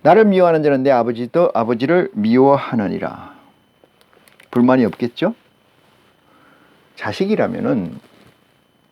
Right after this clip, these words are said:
이 얘기를 듣는 순간 가슴이 철렁하잖아요. 하, 나를 미워하는 순간 내 아버지를 더 미워했구나. 예수님이 이렇게 얘기를 하셨어요.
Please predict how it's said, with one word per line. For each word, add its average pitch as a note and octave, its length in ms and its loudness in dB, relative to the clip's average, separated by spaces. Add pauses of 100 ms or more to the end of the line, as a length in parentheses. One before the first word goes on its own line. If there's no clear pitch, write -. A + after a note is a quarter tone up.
(160)
이 C#3 160 0
얘기를 D#3 260 2
듣는 B2 320 0
순간 A#2+ 560 -4 (400)
가슴이 D#3+ 380 -10
철렁하잖아요. - 1080 -10 (1200)
하, - 560 -12
나를 F#3 320 0
미워하는 F#3+ 500 -2
순간 G#2 480 -6 (1500)
내 D3 100 -8
아버지를 B2+ 560 -6
더 - 160 -14
미워했구나. - 720 -8 (3250)
예수님이 B2+ 560 0
이렇게 C3 380 -4
얘기를 E2+ 680 -4
하셨어요. E2 840 -10